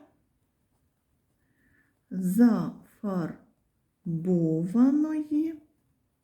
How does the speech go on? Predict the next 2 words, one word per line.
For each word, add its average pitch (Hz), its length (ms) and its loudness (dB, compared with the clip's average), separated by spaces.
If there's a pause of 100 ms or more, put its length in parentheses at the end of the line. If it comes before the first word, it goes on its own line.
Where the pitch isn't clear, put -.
(1900)
фігури. 170 1400 0 (2250)
Малюнок 185 1000 2